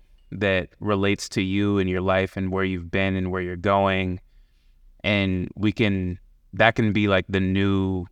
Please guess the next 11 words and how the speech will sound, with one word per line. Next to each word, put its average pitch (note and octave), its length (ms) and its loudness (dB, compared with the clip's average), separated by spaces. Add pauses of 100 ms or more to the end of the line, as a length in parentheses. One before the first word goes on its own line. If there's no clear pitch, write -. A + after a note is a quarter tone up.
(300)
like, - 340 -6 (300)
life F#2+ 380 0
manuscript F2+ 840 -2
that F#2 120 0
you're F#2 340 -4 (100)
currently F#2+ 400 0
operating F2 480 -4
on. F2 200 -6
We're, F#2 100 -2
like, F2+ 140 -4 (120)
currently G#2+ 420 2